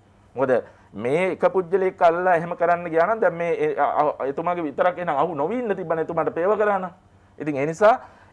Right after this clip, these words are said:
එවැනි තැනකට එන්න එපා. මේ බලන්න මේකේ බොහොම පැහැදිලිව මේ, මේක, මේ ගැසට් එක ගැහුවේ තිස් වෙනිදා. එතකොට, අ, අ, අ, අ, මේ, අ,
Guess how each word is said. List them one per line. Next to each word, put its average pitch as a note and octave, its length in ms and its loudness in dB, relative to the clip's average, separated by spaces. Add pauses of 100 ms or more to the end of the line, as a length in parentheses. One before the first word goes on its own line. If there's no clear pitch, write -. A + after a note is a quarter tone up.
එවැනි E3 240 4
තැනකට F3 340 0
එන්න E3+ 200 -2
එපා. C3+ 200 4
මේ E3 160 -2
බලන්න D#3 500 4 (500)
මේකේ F3+ 300 0
බොහොම F3 240 0
පැහැදිලිව D3 720 0 (800)
මේ, D#3+ 500 -4
මේක, D3+ 300 -2 (260)
මේ D3+ 220 -4
ගැසට් G3+ 340 2
එක G3 100 2
ගැහුවේ F#3+ 280 0 (120)
තිස් A3+ 220 -4
වෙනිදා. G#2 300 -2 (1300)
එතකොට, E3 320 2
අ, G2+ 680 0 (680)
අ, G2+ 80 0
අ, F2 260 -4 (500)
අ, A2 80 -2
මේ, F2 520 -10 (480)
අ, D2 260 -6